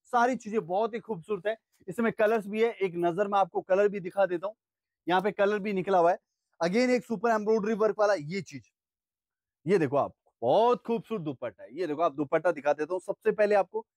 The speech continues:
एकदम यूनिक चीज है। आपको कौन सा पीस सबसे ज्यादा पसंद आया कमेंट लिखते रहिए। आप अपने निजी विचार यहाँ पे साझा करते रहो दोस्तों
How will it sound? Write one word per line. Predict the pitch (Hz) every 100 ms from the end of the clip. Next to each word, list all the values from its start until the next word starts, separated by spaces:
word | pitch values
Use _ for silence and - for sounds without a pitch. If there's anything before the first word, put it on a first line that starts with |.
| _ _ _
एकदम | 113 131 226
यूनिक | 226 240 226
चीज | 240 226
है। | 233 - _ _ -
आपको | 160 180 269
कौन | 240 202 214 226
सा | 240
पीस | 202 233 -
सबसे | 214 - 220
ज्यादा | 147 160 190
पसंद | 180 170 170
आया | 214 - -
कमेंट | 190 247
लिखते | 208 165 180
रहिए। | 160 165 226 - _ _
आप | 170 185
अपने | 202 240
निजी | 220 226 269
विचार | 254 247 254 240
यहाँ | 226
पे | 233
साझा | - 185 185 226
करते | 190 165
रहो | 185
दोस्तों | 175 175 233